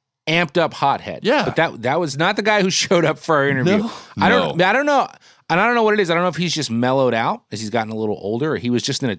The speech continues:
Speaker 1: like, a chill mode because we caught him, you know, in the off season, not between crazy tarpon trips,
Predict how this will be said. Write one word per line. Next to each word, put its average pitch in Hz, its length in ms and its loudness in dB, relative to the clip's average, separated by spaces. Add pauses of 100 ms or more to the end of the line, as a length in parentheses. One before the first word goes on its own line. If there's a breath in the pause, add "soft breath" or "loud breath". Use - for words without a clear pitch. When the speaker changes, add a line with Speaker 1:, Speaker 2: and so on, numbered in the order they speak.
Speaker 1:
like, 101 100 -10
a 95 80 -12
chill 156 420 0
mode 190 440 0 (520 soft breath)
because 131 280 0
we 127 100 -2
caught 143 320 2
him, 139 220 0
you 131 100 -6
know, 123 100 2
in 120 60 0
the 117 120 0
off 123 200 0
season, 151 480 -4
not 123 280 -2
between 123 720 -2
crazy 120 360 -2
tarpon 123 320 -2
trips, 143 260 -2